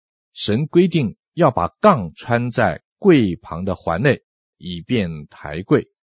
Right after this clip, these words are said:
而且呢，这杠要藏在柜的环内，不可抽出来。这是神很清楚的规定，意思就是说，一旦约柜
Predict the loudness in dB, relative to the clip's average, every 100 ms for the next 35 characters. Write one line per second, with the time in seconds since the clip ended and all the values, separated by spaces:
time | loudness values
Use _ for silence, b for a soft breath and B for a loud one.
0 | _ _ _ _ -2 0 2 0 0 -2
1 | _ -2 0 0 2 2 2 2 2 0
2 | -2 -2 0 2 4 2 -4 0 4 6
3 | 6 2 0 -4 -8 -6 -4 -2 -4 -6
4 | _ -8 -6 -10 -10 -4 -4 -2 -4 -4
5 | -6 _ _ _ _ _ _ _ _ 0
6 | 0 2 0 0 -4 -6 -6 -8 -6 -6
7 | -6 -8 -14 _ -4 -2 -4 -4 -4 -6
8 | -8 -6 -8 -6 -2 -2 0 0 0 0
9 | 2 4 2 0 0 0